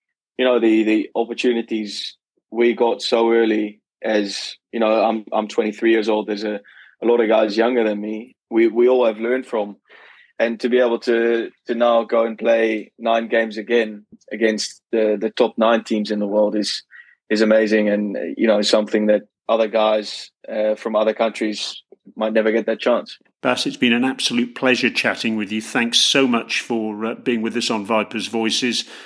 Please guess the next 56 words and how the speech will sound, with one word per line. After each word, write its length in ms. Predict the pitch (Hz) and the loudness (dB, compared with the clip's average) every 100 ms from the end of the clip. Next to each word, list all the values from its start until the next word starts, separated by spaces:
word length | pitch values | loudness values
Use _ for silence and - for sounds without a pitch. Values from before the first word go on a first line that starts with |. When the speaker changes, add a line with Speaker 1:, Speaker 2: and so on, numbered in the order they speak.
| - - | -18 -4
Speaker 2:
and 100 | 120 | 0
we 60 | |
look 140 | 139 - | 0 2
forward 220 | 143 139 | 2 2
to 60 | |
seeing 260 | - 147 131 | 2 2 2
how 80 | 131 | 0
you 200 | 120 127 | 0 0
get 100 | 135 | 2
on 160 | 143 | 2
in 120 | 135 117 | 2 0
the 80 | |
World 300 | 117 120 113 | 2 0 0
Cup, 280 | - 139 143 | 0 0 0
and 100 | 120 | 0
we 80 | 123 | 2
also 240 | 139 - | 2 0
look 160 | 131 127 | -4 -4
forward 240 | 143 135 | 0 0
to 60 | 131 | 0
seeing 240 | - 135 | -2 2
you 100 | 135 | 2
here 300 | 131 143 135 | 2 0 0
in 60 | 131 | 0
the 80 | 127 | 2
U 200 | 135 135 | 2 4
A 100 | 135 | 4
E 400 | 139 156 156 - - _ - | 4 2 -2 -10 -20 _ -4
in, 360 | 151 151 143 | -2 -2 -2
uh, 260 | 147 156 156 | -2 0 -2
January 600 | 147 165 170 185 123 107 | -2 0 2 4 2 2
for 160 | - 131 | -2 -4
the 80 | 123 | -2
start 380 | - 143 139 | 0 2 0
of 100 | 131 | -2
the 180 | 120 127 | -2 -2
second, 640 | 120 - 160 143 135 120 139 | 0 -2 -2 0 0 0 0
uh, 300 | 131 127 131 - - | 0 0 -4 -8 -10
season 580 | - 165 147 160 156 - | -2 0 0 -2 -4 -4
of 200 | 143 143 | -4 0
the, 280 | 151 151 151 | 0 2 0
uh, 40 | |
D 160 | 151 160 | 0 -2
P 140 | 156 | 0
World 260 | 151 160 156 | 0 0 2
I 140 | 160 | 2
L 80 | 160 | 2
T 180 | 151 165 | 0 -2
twenty. 520 | - 170 170 120 - _ - | 0 -2 -2 -6 -10 _ -4
Speaker 1:
Thank 140 | 123 117 | 0 4
you 60 | |
very 140 | 113 117 | 4 4
much. 240 | 113 - | 2 0
I'm, 280 | 113 117 110 | 0 -2 -8
I'm 120 | 117 | -4
also 520 | 123 123 127 117 110 | -2 0 0 0 -2